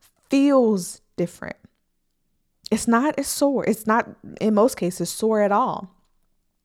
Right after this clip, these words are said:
It's just there as a marker of something happened here.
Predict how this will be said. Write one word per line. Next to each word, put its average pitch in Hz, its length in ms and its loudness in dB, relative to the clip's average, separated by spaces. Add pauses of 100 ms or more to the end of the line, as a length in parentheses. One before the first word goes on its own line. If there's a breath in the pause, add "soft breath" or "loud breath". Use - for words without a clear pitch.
(240)
It's 226 120 0
just 226 300 0
there 214 220 4
as 214 120 0
a 208 40 2
marker 202 420 2
of 180 100 -4
something 330 320 -4
happened 226 420 -2
here. - 300 -10